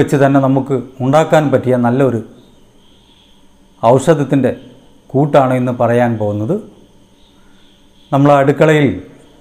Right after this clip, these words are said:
സുലഭമായി ലഭിക്കുന്ന കുറച്ച് മരുന്നുകളെ പറ്റി നിങ്ങളെ പരിചയപ്പെടുത്താം. ഇത് നിങ്ങൾ എല്ലാവരും ഉപയോഗിക്കുക. അപ്പോൾ ഇതിനു വേണ്ടിയിട്ട് നമുക്ക്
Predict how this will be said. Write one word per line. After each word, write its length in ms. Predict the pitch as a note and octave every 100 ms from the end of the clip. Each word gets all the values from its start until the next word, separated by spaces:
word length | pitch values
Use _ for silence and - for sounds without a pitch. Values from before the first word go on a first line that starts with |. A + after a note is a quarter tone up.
| -
സുലഭമായി 560 | C#3 D3 C3+ D#3+ E3 D#3+ C#3+
ലഭിക്കുന്ന 420 | B2+ B2 C#3 C3 - - - _ _ _ _ _ _ _ - _ _
കുറച്ച് 340 | C#3 C#3+ D3 B2 - - - C3
മരുന്നുകളെ 440 | C#3 D3+ D#3+ D3 C3
പറ്റി 160 | B2+ B2
നിങ്ങളെ 220 | B2 B2 B2 - -
പരിചയപ്പെടുത്താം. 640 | B2+ C3+ C#3 C3+ C3+ D#3+ E3 - - - _ _ _ _ _ _ _ -
ഇത് 100 | C#3 C#3+
നിങ്ങൾ 200 | C#3+ D3 C#3+ G#2 - - A#2+
എല്ലാവരും 460 | C#3+ D#3+ D#3+ D#3 D3
ഉപയോഗിക്കുക. 500 | C3 C#3 C#3 B2 C3 B2+ - - - - _ _ _ - - _ _ _ -
അപ്പോൾ 140 | C#3+ D#3
ഇതിനു 160 | D#3+ F#3+ F#3
വേണ്ടിയിട്ട് 340 | F3+ F#3 F3 F3
നമുക്ക് 300 | E3 D3+